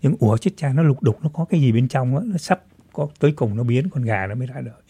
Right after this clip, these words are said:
qua một cái trạng thái khác. Cho nên cái đất nước mình khi tới trạng thái cùng á, thì nó sẽ nổ bung, và cái nổ bung này nó mới có thể làm đổ vỡ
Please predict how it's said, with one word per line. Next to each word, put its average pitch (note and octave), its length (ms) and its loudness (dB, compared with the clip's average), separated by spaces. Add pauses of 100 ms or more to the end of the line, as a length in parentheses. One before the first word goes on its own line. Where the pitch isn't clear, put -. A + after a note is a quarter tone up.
(300)
qua A2+ 180 -6
một G2+ 120 -8
cái A2 80 -8
trạng A2+ 220 -14
thái A#2 140 -6
khác. D3 240 -8 (380)
Cho - 80 -4
nên B2 160 0
cái D#3+ 100 -4
đất E3+ 160 -2
nước E3+ 180 -2
mình G#2+ 160 -2
khi C3 200 -4
tới D3+ 200 -4
trạng C3+ 200 -10
thái C#3 120 -6
cùng G2+ 300 -8
á, A#2+ 100 -8 (280)
thì G#2+ 120 -10
nó G#2 120 -8
sẽ - 160 -10 (100)
nổ G2+ 180 -6
bung, A#2+ 280 -6 (240)
và G#2 100 -10
cái C3 120 -8
nổ A2+ 140 -6
bung A2+ 240 -8
này G2+ 160 -6
nó G2+ 100 -10
mới C3 160 -6
có C#3 100 -10
thể - 160 -20
làm G#2+ 220 -12
đổ F#2 180 -8
vỡ G#2+ 160 -12